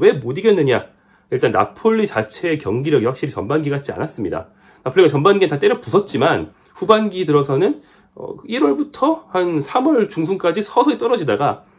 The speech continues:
삼월 A매치 다녀와서 사월에 뚝 떨어진 거 다 알고 계시죠? 그걸 다 회복하지 못했어요. 예, 지금 체력적으로는 어느 정도 돌아와서 선수들 몸 상태가 뭐, 이렇게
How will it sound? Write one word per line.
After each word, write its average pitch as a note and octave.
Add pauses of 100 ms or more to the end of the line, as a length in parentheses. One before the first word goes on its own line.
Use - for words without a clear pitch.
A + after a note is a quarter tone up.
(120)
삼월 G3+
A매치 D3+
다녀와서 C#3
사월에 G#3
뚝 B3+
떨어진 A#3+
거 A2+
다 C#3+
알고 C3
계시죠? C3 (400)
그걸 D#3
다 B2+
회복하지 G3+
못했어요. A2+ (100)
예, E2+
지금 G#2+
체력적으로는 F#3 (300)
어느 A#2
정도 C#3
돌아와서 B2+
선수들 D#3
몸 G#2
상태가 D3+
뭐, A2+
이렇게 A#2+